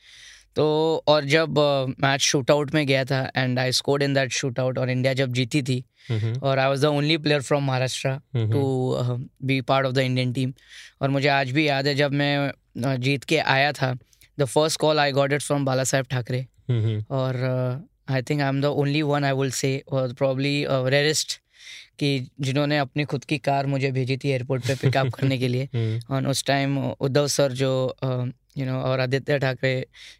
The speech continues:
Speaker 1: ये इस एयरपोर्ट आए थे मुझे पिकअप करने
Speaker 2: हम्म।
Speaker 1: और मुझे डायरेक्ट मातुश्री लेके गए थे। और जैसे मैंने बताया कि उस टाइम हमारे घर की हालत बहुत ख़राब थी।
Speaker 2: हम्म।
Speaker 1: तो जब मैं वो मातुश्री पहुँचे थे हम लोग मॉम डैड के साथ, और काफ़ी लोग थे। ऐसे मुझे नहीं लगता है कि एयरपोर्ट पे मैंने कभी इतनी भीड़ देखी है,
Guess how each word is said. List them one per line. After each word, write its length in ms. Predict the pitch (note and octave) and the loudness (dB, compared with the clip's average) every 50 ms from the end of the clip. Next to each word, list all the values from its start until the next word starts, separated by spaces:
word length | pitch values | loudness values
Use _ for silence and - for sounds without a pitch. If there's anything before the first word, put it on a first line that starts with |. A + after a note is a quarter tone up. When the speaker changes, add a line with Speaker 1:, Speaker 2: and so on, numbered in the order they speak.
| _ C#3+ | _ 0
Speaker 1:
ये 200 | C#3+ D3 D3 D3 | 0 0 0 0
इस 160 | C3 - - _ - | -2 -4 -2 _ 0
एयरपोर्ट 380 | C#3+ C#3 B2+ - E3 D#3 - | 0 0 0 0 0 2 2
आए 140 | C#3+ C3 C3 | 2 0 0
थे 100 | - C#3+ | 0 0
मुझे 280 | C3+ C3+ C3 C3+ C3+ C3 | 0 0 0 0 0 0
पिकअप 360 | - C#3+ C3 - C#3 B2+ - | -2 -2 -2 0 -2 -2 0
करने 340 | - C#3 B2+ B2 B2 B2+ - - _ _ | -2 -2 0 0 -2 -4 -6 -10 _ _
Speaker 2:
हम्म। 240 | A#2+ A2 G#2 A2+ G#2+ | -4 -2 -2 -2 -2
Speaker 1:
और 120 | G#2+ C3+ C3 | 0 0 0
मुझे 240 | C3+ C3 B2+ C#3 | 0 0 0 0
डायरेक्ट 280 | C3+ C3+ C3+ C3+ C#3+ C#3+ | 2 2 2 0 0 0
मातुश्री 440 | C#3+ C3+ B2+ - C#3 C3 - - C#3 | 0 0 0 0 -2 0 0 0 0
लेके 220 | B2+ B2+ B2+ C3 | 0 0 0 0
गए 120 | B2+ C3 B2+ | -2 0 0
थे। 140 | C3 C3+ | 0 0
और 140 | C3+ B2 C#3 | 0 0 0
जैसे 240 | B2 C3+ B2+ - D3 | 0 0 0 0 0
मैंने 200 | C#3+ D3 D3 D3 | 0 2 2 2
बताया 300 | C3+ C#3 C3 C#3+ C#3 C#3+ | 2 2 2 2 2 2
कि 200 | C3 C#3 D3+ D3+ | 2 0 0 0
उस 260 | C3 - C#3 A#2+ - | 0 0 -2 -2 0
टाइम 220 | - C#3+ C#3 C#3 C3+ | 0 0 2 2 0
हमारे 220 | C3 C3+ C3+ C#3 | 0 0 0 0
घर 180 | B2+ C3+ C3 B2 | 0 0 -2 0
की 120 | - D3 | 0 0
हालत 320 | C#3 C3 C3 C3 C3+ C3 - - | 0 2 2 0 0 -2 -4 -4
बहुत 200 | C3+ C3 C#3 C3 | -2 0 0 0
ख़राब 260 | - - B2+ B2+ C3 C3 | 0 0 0 0 -2 -2
थी। 240 | - - B2+ - - _ - | -4 -6 -6 -6 -8 _ -4
Speaker 2:
हम्म। 320 | B2+ A2+ G#2+ A2 G#2 A2 A#2 | -4 -2 -2 -2 -2 -4 -4
Speaker 1:
तो 160 | A#2+ - C3+ | -4 -2 0
जब 160 | C3 C#3 C3 | 0 0 2
मैं 100 | D3 D3+ | 0 0
वो 220 | D#3 D#3 D#3+ E3 | 0 0 0 0
मातुश्री 540 | D3+ D3+ C#3 C#3 B2 D#3 D#3+ D3 - E3 E3 | 0 0 0 0 0 0 0 2 2 0 0
पहुँचे 360 | D3 - C#3+ C#3 - - D#3 | 2 2 2 2 4 2 2
थे 100 | C3+ D#3 | 2 2
हम 160 | D3 C#3 C3 C3 | 0 2 0 0
लोग 160 | C#3 C#3 C3+ | 0 0 0
मॉम 220 | C3 C3 C3 C3+ | 0 0 2 2
डैड 200 | C3 C3 C3 B2 | 2 0 0 -2
के 80 | - C#3 | -2 -2
साथ, 200 | C3 C#3 B2+ - | -2 -2 -2 -2
और 120 | C3 C3 | -4 -4
काफ़ी 640 | B2 - - - - - C3 - - - E3 F3+ F#3 | -2 -2 -2 0 0 0 -2 -4 -4 -2 0 0 2
लोग 280 | F3 D#3 D3+ D3 C3+ C3 - - | 2 2 2 2 0 -2 -2 -2
थे। 60 | C#3 | 0
ऐसे 360 | C3+ C#3 C3 B2+ - D#3+ D#3+ | 0 0 0 2 2 0 2
मुझे 240 | D#3 D3+ C#3+ D3+ D#3+ | 2 0 2 2 0
नहीं 120 | E3 E3 | 2 0
लगता 240 | D#3 D3 B2+ - D#3 | 0 -2 0 0 0
है 80 | D3 C#3 | 0 2
कि 120 | D3+ D#3 | 2 0
एयरपोर्ट 380 | D3 C#3+ C3 C3 C#3+ D3+ D3 C3+ | 2 0 0 0 0 0 0 0
पे 80 | D3 | 0
मैंने 200 | D3 D3+ D3+ D3 | -2 0 0 0
कभी 220 | C#3+ D#3 C#3 C#3+ D3 | 0 -2 -2 -2 -2
इतनी 260 | B2+ - D3+ D3+ D3 | -2 -2 -2 -2 0
भीड़ 240 | C3+ C#3 C#3+ C3+ B2 | 0 0 0 0 0
देखी 280 | C3 C3 A#2 B2+ B2+ | -2 -2 -2 -2 -4
है, 120 | B2+ B2 | -4 -6